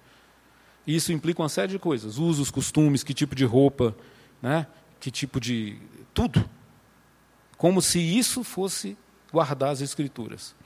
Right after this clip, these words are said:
Então, é nisso que Jesus, então, quando Jesus, há essa discussão, eles não podem, os seus discípulos não podiam fazer isso. E Jesus traz à tona nesse contexto, seis, de um a cinco,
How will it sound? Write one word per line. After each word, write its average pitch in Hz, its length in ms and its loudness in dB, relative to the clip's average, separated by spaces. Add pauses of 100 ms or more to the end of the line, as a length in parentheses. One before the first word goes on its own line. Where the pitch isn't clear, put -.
(520)
Então, 175 280 8
é 156 120 6
nisso 196 420 4
que 208 160 -4
Jesus, 151 520 -4
então, 220 200 2
quando 262 220 4
Jesus, 151 340 2 (320)
há 208 120 4
essa 254 200 2
discussão, 190 680 0
eles 180 120 -2
não 240 100 4
podem, 247 340 4
os 170 240 -2
seus 220 180 4
discípulos 214 600 2
não 226 120 4
podiam 233 560 -2 (240)
fazer 220 300 2
isso. 214 400 -2 (760)
E 165 80 -2
Jesus 180 340 2
traz 196 300 4
à 190 80 6
tona 160 340 4
nesse 151 280 2
contexto, 127 680 2 (120)
seis, 180 480 2
de 127 100 -4
um 151 140 -2
a 113 60 -2
cinco, 143 560 -6